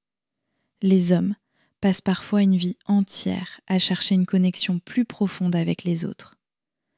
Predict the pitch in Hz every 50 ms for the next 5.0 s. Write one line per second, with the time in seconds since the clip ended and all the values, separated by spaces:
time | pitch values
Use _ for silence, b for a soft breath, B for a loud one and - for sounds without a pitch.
0 | _ _ _ _ _ _ _ _ _ 196 190 185 175 170 - - - 185 175 165
1 | - - - - - - 240 226 220 202 185 175 - - - - - 190 185 185
2 | - - - - 180 170 - - 180 170 160 - 180 185 196 196 190 196 185 185
3 | - - - - 170 160 165 180 185 - _ _ _ _ _ _ _ _ _ _
4 | _ _ _ _ _ _ _ _ _ _ 190 180 - - - 180 170 175 180 180